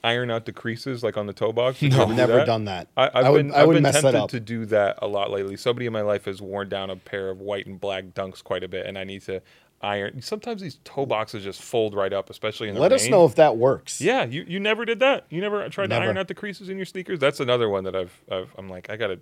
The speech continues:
Speaker 1: I gotta just set a couple pairs aside and, and do that."
Speaker 3: Anyway, Parker, great pair.
Speaker 1: Yep.
Speaker 3: Interesting pair. A
Speaker 2: Yeah.
Speaker 3: great pair. A
Speaker 1: <laughs>
Speaker 3: great pair.
Speaker 1: You, you walked back
Speaker 3: A great,
Speaker 1: great real
Speaker 3: interesting
Speaker 1: quick.
Speaker 3: pair.
Speaker 1: You weren't
Speaker 2: Yeah.
Speaker 1: gonna say classic, that's
Speaker 3: We'll
Speaker 1: for
Speaker 3: put
Speaker 1: sure.
Speaker 3: the Lupe photo in,
Speaker 2: Yeah.
Speaker 3: though, for
Speaker 2: In a good,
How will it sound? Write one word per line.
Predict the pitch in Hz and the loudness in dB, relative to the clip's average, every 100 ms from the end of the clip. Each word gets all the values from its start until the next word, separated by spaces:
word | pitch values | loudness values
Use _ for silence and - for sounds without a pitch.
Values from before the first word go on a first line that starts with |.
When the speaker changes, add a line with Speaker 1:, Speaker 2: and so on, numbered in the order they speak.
| _ _ _ | _ _ _
Speaker 1:
I | 127 | -6
gotta | 131 | -4
just | 113 - | -6 -4
set | 104 | -4
a | |
couple | 101 95 92 | -4 -8 -6
pairs | 92 90 | -6 -6
aside | - 90 90 | -10 -10 -10
and, | 90 92 _ - | -14 -20 _ -20
and | 90 | -18
do | 95 92 | -18 -18
that." | - - _ _ _ - | -18 -20 _ _ _ -8
Speaker 3:
Anyway, | 123 120 107 98 _ _ _ _ | -6 -4 -6 -8 _ _ _ _
Parker, | - 127 120 101 95 _ _ _ _ _ _ _ _ _ _ | 0 0 0 -4 -6 _ _ _ _ _ _ _ _ _ _
great | 117 139 139 | 0 0 0
pair. | 151 151 214 202 _ _ | 2 2 0 -6 _ _
Speaker 1:
Yep. | 113 - _ _ _ _ _ _ _ _ _ | -2 -2 _ _ _ _ _ _ _ _ _
Speaker 3:
Interesting | 214 190 170 - 127 | 0 2 0 0 -2
pair. | 131 113 85 | 0 -2 0
A | - | 4
Speaker 2:
Yeah. | 107 | 8
Speaker 3:
great | 214 180 | 8 8
pair. | 151 113 466 - 311 - - 320 | 6 8 6 6 2 2 4 6
A | 330 | 8
Speaker 1:
<laughs> | |
Speaker 3:
great | - 370 | 8 8
pair. | 240 - 175 | 8 4 4
Speaker 1:
You, | - | 0
you | 202 175 | 4 8
walked | 165 156 143 | 8 8 6
back | 147 156 | 6 8
Speaker 3:
A | |
great, | 160 | 10
Speaker 1:
great | 214 220 | 10 10
real | 214 | 6
Speaker 3:
interesting | 208 185 185 | 4 6 6
Speaker 1:
quick. | 156 | 6
Speaker 3:
pair. | 165 131 135 | 8 8 10
Speaker 1:
You | |
weren't | 143 143 | 10 10
Speaker 2:
Yeah. | |
Speaker 1:
gonna | 196 | 8
say | - 151 | 6 4
classic, | 180 160 127 104 | 6 6 6 2
that's | 123 131 | 4 8
Speaker 3:
We'll | 175 | 8
Speaker 1:
for | |
Speaker 3:
put | 196 - | 8 8
Speaker 1:
sure. | 139 | 10
Speaker 3:
the | |
Lupe | 170 170 143 | 10 10 8
photo | - 139 131 127 | 8 6 6 8
in, | |
Speaker 2:
Yeah. | 120 | 10
Speaker 3:
though, | 107 107 | 8 6
for | - 123 | 2 0
Speaker 2:
In | 127 | 4
a | |
good, | 127 | 4